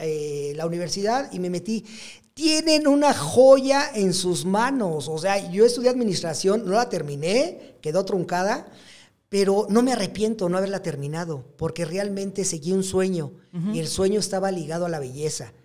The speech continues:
Speaker 1: Y ahora invito a los nuevos, a las nuevas generaciones de que realmente amen la profesión, porque la profesión te hace viajar.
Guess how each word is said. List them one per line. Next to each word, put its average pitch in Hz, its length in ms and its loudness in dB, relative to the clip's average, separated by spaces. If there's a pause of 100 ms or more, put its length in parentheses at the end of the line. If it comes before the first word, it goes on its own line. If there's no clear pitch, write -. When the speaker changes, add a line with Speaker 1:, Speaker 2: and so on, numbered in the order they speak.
(380)
Speaker 1:
Y 214 580 -2
ahora 160 560 2
invito 160 380 -6
a 180 40 0
los 165 260 -6
nuevos, 165 520 -2
a 139 40 -12
las 135 140 -12
nuevas 156 200 -6
generaciones 226 720 -2 (320)
de 151 140 -10
que 160 160 -4
realmente 202 720 -4
amen 285 500 0 (220)
la 156 200 -8
profesión, 180 520 -2
porque 196 180 -6
la 156 100 -4
profesión 151 500 -4
te 185 100 -2
hace 190 180 0
viajar. 143 640 -8